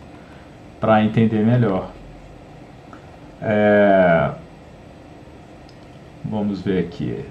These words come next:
Ao que parece, são quatro histórias acontecendo em uma única narrativa. O Gael Garcia Bernal, que,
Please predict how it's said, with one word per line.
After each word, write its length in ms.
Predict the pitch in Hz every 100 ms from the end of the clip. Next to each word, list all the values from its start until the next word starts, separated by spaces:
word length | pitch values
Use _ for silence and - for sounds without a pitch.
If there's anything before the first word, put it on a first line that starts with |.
| - - - - -
Ao 140 | 165 165
que 60 |
parece, 540 | - 160 123 113 - 123
são 380 | - 160 160
quatro 440 | 143 - 185 202 190
histórias 480 | - - 131 123 107
acontecendo 840 | 104 117 113 107 - 120 113 113
em 60 | 110
uma 220 | 113 113
única 340 | 113 143 139
narrativa. 760 | 117 107 95 - - 123 202 175 - - - - - - - - - - - - - - -
O 540 | 117 117 113 110 107 104
Gael 300 | 120 120 127
Garcia 440 | 127 - - 117
Bernal, 720 | 107 104 98 95 95 95 98 - - - - - - - - - - - - - - - -
que, 480 | 131 123 110 107